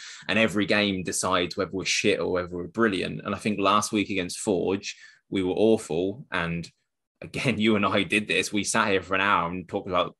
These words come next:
how shit we are. And then after this, it's, like, the absolute opposite. And now I'm thinking, "Oh, you know, Pacific are gonna fall away. If we beat Ottawa, like, we, we, we can be third within a week, maybe." And it just shows you how quickly it can change. Um,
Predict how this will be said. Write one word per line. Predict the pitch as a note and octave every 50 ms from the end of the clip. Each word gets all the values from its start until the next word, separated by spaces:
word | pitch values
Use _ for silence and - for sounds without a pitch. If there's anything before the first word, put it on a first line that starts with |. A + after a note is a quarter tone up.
| _ _ -
how | - - G#2
shit | G#2 - - - C#3+ - -
we | G2 F#2 -
are. | - - - - _ - - - - - - - _ _ _ _ _ _
And | - G#2+
then | A2 A2 A2
after | A2 G#2 G#2 - A#2
this, | G#2 A#2 C3+ G#2+ G#2 -
it's, | C3+ - -
like, | G#2+ G2 F#2+ - - - _ _ _ _ -
the | A#2 G#2+
absolute | G#2+ - - - A2 G#2 E2
opposite. | - - - - - - G2 D2+ C#2+
And | F#2+ G2
now | G2+ G#2 G#2 G2+
I'm | G2+ G#2
thinking, | - - F#2+ F#2 F2 G2 F#2+ F#2 F#2+ G2 - - - - - - - A#2
"Oh, | B2
you | B2+ A#2 G#2+
know, | G#2+ G#2+
Pacific | G#2 - G#2 - C#3+ C#3 C#3+ B2+ G2 G#2
are |
gonna | F2 F2+ F2+
fall | - - F#2 F2 F2 F2
away. | F2 F2+ F2 G2 A2 A2+
If | A2+ - B2
we | B2+ A#2+
beat | A2+ A2+ A2 G2+
Ottawa, | A2 A2+ - F#2+ F2+ F2 E2+ F#2
like, | G2 F#2+ F#2+ G2 F2+ -
we, | A2 C3+ D3 F#2+
we, | A2 B2 C#3+ D3 D3 _ -
we | A#2 C3+ D3+
can | C#3 A2+
be | G2+ G#2+
third | - - - B2 C3+ D3+ C3+ G2+ -
within | G2 F2+ F#2 F2+ E2+
a | E2
week, | F2 D2 - - - - - - -
maybe." | A2+ G2 F2+ F2+ E2+ E2 - - - - _ - - - - - - - -
And | - G#2+ A#2+
it | A#2+ -
just | D#3+ D3 -
shows | - D#3+ C#3 A#2+ A2+
you | G#2+
how | A#2 G2+ F#2+ F#2+ - _ _ _ _ _ -
quickly | - G#2 F2 - F#2 E2+
it | E2+ -
can | F#2 F2+
change. | E2+ - - F2 F2 F2 F2+ F2+ E2 - -
Um, | - F#2+ F#2 F2+ F2+ E2+ F2 F#2 G2 D3+